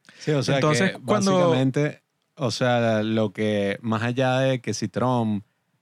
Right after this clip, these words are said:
Speaker 1: que si la guerra nuclear, que si tal, básicamente la noticia que causó controversia es que uno de los generales con mayor rango así en, en los Estados Unidos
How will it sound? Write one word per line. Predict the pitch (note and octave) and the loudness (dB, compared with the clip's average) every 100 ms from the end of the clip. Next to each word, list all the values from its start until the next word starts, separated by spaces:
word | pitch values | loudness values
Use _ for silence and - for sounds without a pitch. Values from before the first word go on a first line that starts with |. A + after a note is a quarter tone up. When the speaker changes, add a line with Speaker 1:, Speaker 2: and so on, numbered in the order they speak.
| _ - | _ -4
Speaker 1:
que | A#2+ | -4
si | A#2 A2+ | 0 0
la | G#2 | 0
guerra | G#2 A2 | -2 -2
nuclear, | A#2+ - A2+ A#2+ A#2+ G#2 | -4 -2 -2 0 0 -2
que | G#2 | -6
si | - | -6
tal, | F#2 A2 C3 C#3+ _ _ _ _ _ _ | -4 -2 -4 -8 _ _ _ _ _ _
básicamente | A#2+ A2+ A2 C3+ C#3+ B2 A2+ C3+ | -4 0 0 0 2 2 2 0
la | C#3+ | 0
noticia | A#2+ A2+ A#2+ - C3+ | 0 0 -2 -2 -4
que | D3 | -4
causó | C3+ A2+ - G#2+ | -4 -4 -2 -4
controversia | B2+ C3 A2+ A2+ C3+ D#3 - - | -2 0 0 2 0 -4 -6 -6
es | A2 | -8
que | - G#2+ B2 - _ _ _ - | -6 -8 -8 -10 _ _ _ -6
uno | C#3+ C#3 C#3+ | -2 0 2
de | C#3+ | 0
los | B2 | 0
generales | A#2 A2 A2+ A2 G#2 | 0 0 0 0 -4
con | - G#2 | -4 -2
mayor | G#2 G#2+ G#2+ | 0 -2 -2
rango | A#2+ B2 B2 B2 | -2 -2 -2 -2
así | - A#2+ A#2 B2 | -4 -4 -4 -2
en, | B2+ A#2 F#2+ F#2 - | -2 -2 -4 -8 -12
en | G#2 | -6
los | G2+ | -4
Estados | G2 - G#2+ A#2 | -4 -2 -2 -2
Unidos | A2 A#2+ D3+ E3+ | 0 0 -2 -4